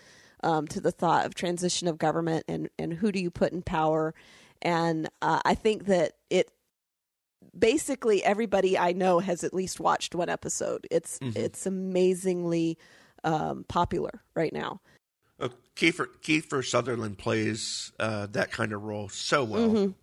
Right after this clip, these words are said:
Speaker 1: Yes, he does. And I had a, I was amazed at how many people I was seeing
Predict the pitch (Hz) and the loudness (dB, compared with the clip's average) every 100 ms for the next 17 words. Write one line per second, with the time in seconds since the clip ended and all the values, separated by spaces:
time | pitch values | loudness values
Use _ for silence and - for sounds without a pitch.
0 | - 220 160 - - - 240 208 185 208 | 0 2 2 -2 -16 -6 2 4 4 4
1 | 247 330 269 277 294 - - - - 294 | 2 4 4 2 -2 -10 -20 -4 2 4
2 | 311 269 254 269 277 220 262 240 220 - | 2 2 4 2 4 2 4 2 0 0
3 | 226 208 208 185 202 - 214 190 | -2 2 4 4 2 0 0 0